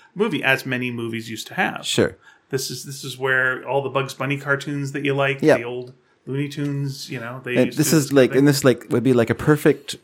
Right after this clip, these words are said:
Speaker 2: way to have, like, a madcap Simpsons episode that just has, like, a real slapstick kind of broad feel to it. You can do, like, five minutes of real fast, fun craziness,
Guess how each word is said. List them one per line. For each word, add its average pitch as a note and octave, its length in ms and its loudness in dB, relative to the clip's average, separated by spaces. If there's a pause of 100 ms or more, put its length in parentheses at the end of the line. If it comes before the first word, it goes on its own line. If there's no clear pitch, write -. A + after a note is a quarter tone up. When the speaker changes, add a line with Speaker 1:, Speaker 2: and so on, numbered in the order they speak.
Speaker 2:
way A#2 320 4
to A2+ 80 4
have, G#2 200 4
like, G#2+ 140 4
a G#2+ 60 4
madcap A2 920 2 (340)
Simpsons D3 580 4
episode A2 680 4
that F#2 260 2 (180)
just - 240 -4 (100)
has, G#2 320 2
like, G2+ 140 2
a G2 60 6
real G#2+ 200 6
slapstick A2 800 0
kind A2+ 160 0
of G#2 120 2
broad A2 420 6
feel A2 280 4
to A2 240 2
it. G2+ 240 2 (340)
You - 60 -6
can A#2 220 4 (460)
do, B2+ 160 6
like, A#2 180 6
five A#2 320 4
minutes A2+ 320 4
of G#2 100 2
real A2 220 8
fast, G2+ 540 0
fun G2+ 520 0 (400)
craziness, A2+ 720 4